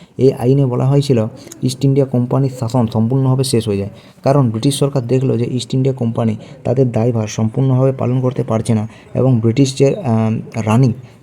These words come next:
তিনি সমস্ত দায়ভার নিজের কাঁধে নিয়ে নিয়েছিলেন এই আইনের মাধ্যমে। পরবর্তীকালে ব্রিটিশ সরকার, আহ, গভর্নর জেনারেল অফ ইন্ডিয়া, অর্থাৎ আমাদের যে উইলিয়াম বেন্টিং ফার্স্ট গভর্নর জেনারেল ইন্ডিয়া, সেখান থেকে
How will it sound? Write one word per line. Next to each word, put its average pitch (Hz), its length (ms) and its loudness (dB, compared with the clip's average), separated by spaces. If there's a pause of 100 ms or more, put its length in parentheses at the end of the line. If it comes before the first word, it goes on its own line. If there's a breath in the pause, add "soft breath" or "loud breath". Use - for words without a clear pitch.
তিনি 131 160 4
সমস্ত 131 440 -2
দায়ভার 113 340 0
নিজের 107 280 0
কাঁধে 113 280 0
নিয়ে 113 180 4
নিয়েছিলেন 117 380 2 (100)
এই 120 160 0
আইনের 117 300 0
মাধ্যমে। 101 440 -2 (480 loud breath)
পরবর্তীকালে 135 760 2
ব্রিটিশ 113 300 -2
সরকার, 127 380 -2 (160)
আহ, 110 260 -2 (440 loud breath)
গভর্নর 139 400 2
জেনারেল 135 420 0 (100)
অফ 131 100 0 (140)
ইন্ডিয়া, 120 400 4 (340 loud breath)
অর্থাৎ 131 360 -2 (260)
আমাদের 123 340 -2
যে 127 120 0 (100)
উইলিয়াম 131 300 2
বেন্টিং 127 300 0
ফার্স্ট 131 320 -4
গভর্নর 127 240 2
জেনারেল 131 300 0
ইন্ডিয়া, 127 340 2 (340 loud breath)
সেখান 143 320 0
থেকে 151 320 2